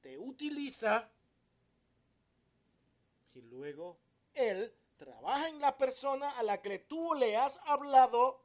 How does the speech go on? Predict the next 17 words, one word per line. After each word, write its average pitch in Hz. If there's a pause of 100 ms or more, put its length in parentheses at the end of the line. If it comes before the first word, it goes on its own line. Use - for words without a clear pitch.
(1700)
la 123
forma 285 (340)
porque 190
tú 262
has -
sido 302
el 269
instrumento, 247 (1800)
y 120
luego 160
comienza 165
a -
glorificar 156
a 143
Dios 139
juntamente 127
contigo. 120